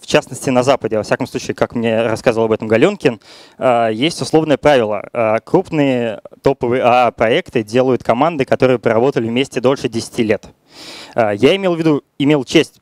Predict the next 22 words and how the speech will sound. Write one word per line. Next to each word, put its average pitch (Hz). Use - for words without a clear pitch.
работать 120
в -
такой 120
команде 156
и -
могу 120
с -
уверенностью 127
сказать, 120
что -
по -
сравнению 120
с -
молодыми 117
командами 113
разница 120
в 101
коммуникациях, 117
взаимопонимании 113
и -
доверии 131
колоссальна. 110